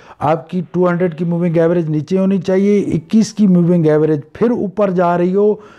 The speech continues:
फिर बाय का ट्रेंड लगेगा इस मेथड पे और नीचे इसके स्टॉप लॉस लगेगा यहाँ पे। एक रुपये नीचे, बस जैसे ही क्रॉस करे ऊपर, खलास। तो कुल लंबा आप लोगों ने इस पे वो नहीं करना। इंट्राडे में क्या होता है, शॉर्ट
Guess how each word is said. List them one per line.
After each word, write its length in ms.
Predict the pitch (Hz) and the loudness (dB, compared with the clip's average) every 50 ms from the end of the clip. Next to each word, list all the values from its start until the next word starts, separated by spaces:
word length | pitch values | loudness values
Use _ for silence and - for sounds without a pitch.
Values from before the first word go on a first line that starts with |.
| - _ _ - | -20 _ _ -2
फिर 180 | - 226 233 | 0 2 2
बाय 240 | 220 185 185 180 190 | 2 2 2 2 0
का 140 | 185 - 185 | 0 -2 -4
ट्रेंड 280 | 170 147 175 170 175 170 | -4 -2 -2 -2 -2 0
लगेगा 500 | 170 160 156 151 170 170 160 185 185 185 - - | 0 0 0 0 0 0 0 0 -2 -2 -2 -2
इस 220 | 180 175 180 - | -4 -4 -2 -2
मेथड 400 | 151 151 156 156 - 165 156 151 - | -2 -2 -2 -2 -2 -4 -6 -4 -2
पे 160 | 180 190 196 | -2 -2 -2
और 260 | - - 160 180 170 | 0 -2 -2 -2 0
नीचे 300 | 156 139 143 135 - 165 | 0 -2 -2 -2 -2 -2
इसके 220 | 151 - - - 190 | -2 -2 -2 -4 -4
स्टॉप 340 | 185 - - 151 139 131 | -4 -2 -2 -2 -2 -2
लॉस 240 | 123 123 120 113 - 113 | -2 -2 -2 -4 -4 -8
लगेगा 320 | 101 90 104 101 87 104 | -6 -6 -6 -4 -4 -4
यहाँ 260 | 101 98 110 101 92 - | -2 -2 -2 -4 -4 -4
पे। 120 | 85 73 - - - - - - - _ _ _ _ 403 | -8 -10 -10 -14 -20 -20 -20 -20 -20 _ _ _ _ 0
एक 220 | 339 285 247 202 | 0 0 0 0
रुपये 260 | 247 226 180 196 190 | 0 0 2 2 0
नीचे, 280 | 165 147 127 - 110 98 | 0 0 -2 -4 -6 -6
बस 360 | 87 117 147 143 - - - _ _ - - - _ - - | -4 -4 -4 -4 -6 -10 -20 _ _ -20 -20 -20 _ -8 -4
जैसे 320 | 127 202 233 226 - 262 | -2 0 0 0 -2 -2
ही 60 | 240 | -4
क्रॉस 340 | 185 - 208 202 202 196 202 | -4 -2 -2 0 0 -2 -2
करे 180 | - 175 165 160 | -2 0 0 0
ऊपर, 400 | 147 120 - 107 90 - - _ _ _ _ _ _ _ _ _ - | 0 -2 -4 -6 -6 -6 -10 _ _ _ _ _ _ _ _ _ -4
खलास। 320 | 117 110 101 87 - - - - - - - - _ _ | -2 -2 -2 -2 -4 -8 -16 -20 -20 -20 -20 -20 _ _
तो 260 | 208 190 - 151 143 - _ - | -2 -2 -2 -6 -10 -16 _ 0
कुल 140 | 240 247 196 | 0 2 2
लंबा 420 | 170 156 156 170 185 185 233 240 | 2 2 2 2 2 2 2 0
आप 320 | 233 - - 202 214 190 | 0 0 0 0 0 0
लोगों 300 | 202 208 208 196 190 214 | 0 0 0 0 0 0
ने 120 | 214 208 208 | 0 -2 -2
इस 240 | 160 - 180 - - | -4 -4 -8 -8 -4
पे 200 | _ 220 220 196 | _ -2 -2 0
वो 240 | - 160 180 196 | -2 0 0 0
नहीं 160 | 196 196 240 220 | 2 0 0 0
करना। 240 | - 214 180 180 | 0 0 0 0
इंट्राडे 460 | 160 165 160 147 196 202 190 185 196 190 | 0 0 -2 -2 -2 0 0 2 2 2
में 140 | 190 196 | 0 0
क्या 200 | 185 190 196 185 | -2 -2 -2 0
होता 260 | 180 151 123 - - 131 | 0 0 -2 -2 -2 -2
है, 100 | 151 160 | -2 -2
शॉर्ट 380 | 143 - 147 143 156 175 170 | -2 -4 -2 0 0 0 -2